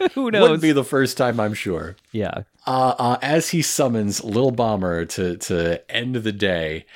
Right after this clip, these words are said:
Speaker 2: charging forward at Squalo to destroy Clash to free Giorno. But wouldn't you know it,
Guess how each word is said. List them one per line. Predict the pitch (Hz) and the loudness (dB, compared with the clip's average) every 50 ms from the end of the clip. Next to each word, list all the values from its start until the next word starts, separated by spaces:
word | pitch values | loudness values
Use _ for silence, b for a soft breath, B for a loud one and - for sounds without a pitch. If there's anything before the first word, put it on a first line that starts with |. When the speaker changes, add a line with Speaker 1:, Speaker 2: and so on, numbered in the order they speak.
| B B B B B - | B B B B B -12
Speaker 2:
charging | - - - 135 139 143 127 127 127 120 | -6 -4 0 2 2 2 2 2 0 -2
forward | - - 120 113 110 107 101 98 | -2 0 2 4 4 4 4 2
at | - 110 107 | 0 -2 -4
Squalo | - - - - 104 101 98 95 90 87 85 82 80 80 76 B B B B - | -4 -4 -2 0 2 2 2 2 2 0 0 0 0 -2 -4 B B B B -8
to | - 107 | -6 -6
destroy | 101 95 - - 107 95 92 | -4 -4 -2 0 0 0 0
Clash | - - - 127 123 120 120 110 - - - B B B B - | -2 -2 -2 -2 0 0 0 0 -2 -4 -6 B B B B -10
to | - - 110 | -8 -8 -6
free | - - 113 107 101 | -4 -2 -2 -2 -2
Giorno. | 98 - 110 101 90 87 82 82 78 76 76 | 0 0 0 0 0 0 -2 -4 -4 -6 -6
But | 82 90 90 113 107 98 - - | -6 -2 0 0 0 0 -2 -4
wouldn't | 101 101 104 - | -6 -6 -4 -4
you | - 101 | -4 -2
know | 98 92 85 80 | 0 0 0 -2
it, | 73 78 - | -2 -6 -10